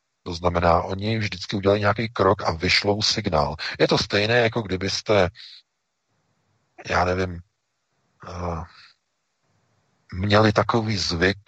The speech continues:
že, eh, něco uděláte a dáte pod to svůj podpis nebo značku. To znamená, někomu dáte přes hubu a na ruku mu dáte razítko <laughs> se svojí značkou, že to jste byl vy.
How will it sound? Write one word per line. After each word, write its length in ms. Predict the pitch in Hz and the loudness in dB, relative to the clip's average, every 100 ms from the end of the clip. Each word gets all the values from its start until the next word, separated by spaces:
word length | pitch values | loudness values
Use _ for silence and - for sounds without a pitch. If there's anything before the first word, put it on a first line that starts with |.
| 104 - - | -18 -16 -12
že, 260 | 107 98 95 | -6 -2 0
eh, 280 | 90 82 82 - - 95 87 | 0 0 -4 -10 -10 -8 -6
něco 340 | 87 101 - 87 | -4 -2 0 -2
uděláte 580 | 92 98 98 95 104 | 4 6 6 4 2
a 40 | 101 | 4
dáte 320 | 87 85 107 | 4 2 0
pod 180 | - 90 | -4 -6
to 140 | - 95 | -4 -4
svůj 300 | - 92 92 | -4 -4 -4
podpis 380 | - 85 - 92 | -2 -4 -4 -2
nebo 200 | 87 85 | 0 0
značku. 440 | 80 76 - - - _ - - - - - _ _ _ | 0 -2 -6 -14 -16 _ -20 -18 -16 -16 -18 _ _ _
To 120 | - 85 | -2 0
znamená, 640 | 82 82 82 82 78 78 - | 2 4 6 6 4 2 -6
někomu 380 | 95 90 98 95 | -4 0 0 2
dáte 280 | 95 101 90 | 4 4 0
přes 220 | - 95 | -4 -4
hubu 580 | 87 95 92 95 104 95 | -4 -4 -2 -2 4 6
a 280 | 90 90 - - 87 | 6 4 -4 -12 -2
na 120 | 85 | 0
ruku 280 | 82 - 92 | 0 -4 -4
mu 120 | 90 | 4
dáte 320 | 92 87 90 | 4 4 2
razítko 720 | 85 80 85 - - 85 85 80 _ _ _ | 2 -2 -6 -6 0 2 2 0 _ _ _
<laughs> 600 | - - - - - - | -20 -18 -16 -14 -14 -4
se 140 | - - | 0 2
svojí 360 | - 85 80 | 0 -2 -4
značkou, 580 | 87 78 90 - - 90 - 135 | -2 0 0 0 2 0 0 -2
že 100 | - | -2
to 140 | 87 90 | 0 -2
jste 220 | - 87 | -2 -2
byl 240 | 80 80 | 0 0
vy. 200 | 73 71 | 0 -2